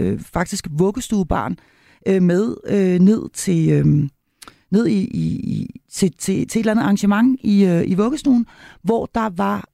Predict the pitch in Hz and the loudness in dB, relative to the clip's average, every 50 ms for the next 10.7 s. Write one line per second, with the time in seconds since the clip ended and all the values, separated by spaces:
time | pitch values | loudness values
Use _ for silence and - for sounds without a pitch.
0 | _ - 185 190 190 - 175 202 196 190 165 160 170 165 170 175 165 185 185 175 | _ -2 0 0 0 0 0 0 0 0 0 -2 -2 -2 -2 0 0 0 0 2
1 | 180 190 208 185 - 202 196 - - 208 226 214 - 233 220 226 226 226 - - | 2 2 0 0 -2 -4 -6 -4 -4 -2 -2 0 0 -2 -2 -2 -2 -4 -4 -4
2 | 208 196 208 208 - - 202 196 - - 202 202 185 - - - - - 180 180 | -4 -4 -4 -4 -2 -2 -4 -2 0 0 0 2 2 0 -2 -4 -4 -2 -2 -2
3 | - _ _ _ _ _ - 170 170 156 165 - - - _ - 180 233 226 233 | -4 _ _ _ _ _ -2 0 0 0 0 -2 -4 -4 _ -4 -2 -2 -2 -2
4 | 226 - - - - - 247 262 277 - - 208 - - _ - - - 254 247 | -2 -4 -4 -4 -2 0 2 2 2 0 -2 -4 -6 -8 _ -6 -4 -4 -2 0
5 | 240 220 185 175 165 - 165 - - 156 147 165 - - - - 175 175 - - | -2 -2 -2 -4 -6 -8 -8 -6 -4 -2 -2 -2 -4 -6 -4 -2 -2 -2 -2 0
6 | - 180 - - 165 - - 175 170 202 185 202 - 208 - - - 202 - - | -2 -2 -2 -4 -6 -4 -2 -2 0 0 0 -2 -2 -4 -4 -6 -6 -6 -2 2
7 | 226 226 233 - 240 196 - - - - - 165 170 165 - 170 160 135 151 185 | 2 2 2 0 -2 -4 -4 -6 -6 -2 0 0 0 2 0 0 0 0 -2 -2
8 | 170 - - _ _ _ _ - - 180 175 165 156 151 147 143 - - - 175 | -4 -8 -16 _ _ _ _ -2 2 4 4 4 4 4 2 0 -2 -2 -2 -2
9 | 160 - 175 156 - 196 - - - - - - - 208 - - 190 196 - - | -2 -2 -4 -2 -2 0 0 -2 -4 -6 -2 0 0 2 2 2 0 0 0 -2
10 | 165 160 156 - 175 - - - - - 147 139 139 | -2 -2 0 0 -2 -2 -2 -4 -4 -2 -2 -2 -2